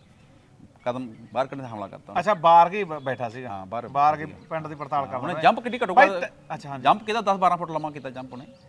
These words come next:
Speaker 2: ਇਹ ਬਾਈ ਕ-, ਤਿੰਨ ਚਾਰ ਬੰਦੇ ਜਿਹੜੇ ਤੁਹਾਡੇ ਪਿੰਡ ਦੇ ਵਿੱਚ ਜਿਹੜੇ, ਅਹ, ਘਾਇਲ ਕੀਤੇ ਆ, ਕਿੰਨੇ ਚ-, ਦਿਨਾਂ ਚ ਕੀਤੇ ਆ ਸਾਰੇ?
Speaker 1: ਇੱਕੋ ਦਿਨ, ਉਹ ਰਾਤ ਨੂੰ ਢਾਈ ਵਜੇ ਕੀਤੇ, ਸਵੇਰੇ ਚਾਰ ਵਜੇ ਕੀਤਾ।
Speaker 2: ਤੇ ਮੰਨ ਲਓ ਜਦੋਂ ਢਾਈ ਰਾਤ, ਅੱਛਾ, ਰਾਤ,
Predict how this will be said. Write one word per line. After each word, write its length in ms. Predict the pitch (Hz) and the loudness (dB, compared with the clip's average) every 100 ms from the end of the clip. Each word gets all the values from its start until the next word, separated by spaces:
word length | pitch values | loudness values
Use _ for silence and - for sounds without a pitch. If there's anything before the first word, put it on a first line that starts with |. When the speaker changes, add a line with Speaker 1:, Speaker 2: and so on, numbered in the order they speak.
| - | -6
Speaker 2:
ਇਹ 60 | |
ਬਾਈ 140 | 233 269 | 0 0
ਕ-, 60 | |
ਤਿੰਨ 440 | - 233 220 226 226 | 0 -2 0 -2 0
ਚਾਰ 240 | 240 233 | 2 2
ਬੰਦੇ 240 | 226 220 226 | 2 -4 -4
ਜਿਹੜੇ 160 | 240 | -4
ਤੁਹਾਡੇ 220 | 202 214 | -4 -6
ਪਿੰਡ 180 | 208 208 | -6 -6
ਦੇ 180 | 196 214 | -6 -6
ਵਿੱਚ 220 | 196 175 | -6 -6
ਜਿਹੜੇ, 320 | 190 202 214 | -6 -4 -4
ਅਹ, 220 | 196 185 175 | -4 -4 2
ਘਾਇਲ 200 | 202 180 | 6 6
ਕੀਤੇ 260 | 160 151 214 | 6 -6 -4
ਆ, 60 | 226 | -4
ਕਿੰਨੇ 320 | 226 220 214 | -4 -4 -4
ਚ-, 80 | 190 - 170 | -4 -6 -6
ਦਿਨਾਂ 200 | 175 156 | -4 -6
ਚ 60 | |
ਕੀਤੇ 320 | 131 139 131 | -10 -14 -10
ਆ 60 | 123 | -12
ਸਾਰੇ? 200 | 104 113 | -10 -10
Speaker 1:
ਇੱਕੋ 240 | - - | -6 -2
ਦਿਨ, 220 | 220 165 151 127 120 - - | 2 2 0 -2 -6 -14 -10
ਉਹ 140 | 160 202 | 2 8
ਰਾਤ 160 | 185 | 8
ਨੂੰ 100 | 190 | 6
ਢਾਈ 180 | 185 135 | 4 4
ਵਜੇ 160 | 135 151 | 2 -2
ਕੀਤੇ, 300 | 190 214 202 | -2 -2 -2
ਸਵੇਰੇ 200 | 170 151 | -2 -2
ਚਾਰ 200 | 127 101 | -2 -2
ਵਜੇ 180 | 98 | -6
ਕੀਤਾ। 220 | 98 98 - - - - - _ - | -12 -16 -18 -20 -20 -20 -20 _ -10
Speaker 2:
ਤੇ 60 | 247 | -4
ਮੰਨ 220 | 214 233 | 0 2
ਲਓ 80 | 254 | 0
ਜਦੋਂ 140 | 277 | -4
ਢਾਈ 360 | 254 294 233 202 | 2 4 4 6
ਰਾਤ, 260 | 190 202 | 6 6
ਅੱਛਾ, 140 | 196 214 | 6 8
ਰਾਤ, 420 | 208 214 233 | 10 8 4